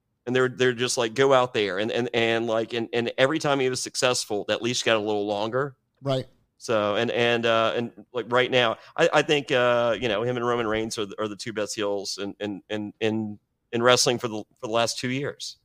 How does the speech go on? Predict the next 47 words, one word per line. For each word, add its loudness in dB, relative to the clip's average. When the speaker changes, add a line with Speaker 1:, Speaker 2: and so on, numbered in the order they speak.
Speaker 2:
Yeah, 0
I 2
mean, 2
Roman, 2
ever 0
since -2
he 2
went -6
heel, -2
I -2
agree 0
with -4
you. -4
It -8
Speaker 1:
Yeah. 0
Speaker 2:
really -2
up, -2
uh, -4
changed 0
the -2
whole 2
outlook -2
of, -2
of -2
Roman. 2
Everyone 2
hated 2
Roman 0
Reigns. -2
His, 2
his 4
was 2
go 4
away 4
heat. -8
Speaker 1:
Yeah, 8
Speaker 2:
Right? -2
That, -2
Speaker 1:
yeah. 0
Speaker 2:
that, 2
that -2
they 6
don't 4
even 6
wanna 2
see -2
you. -6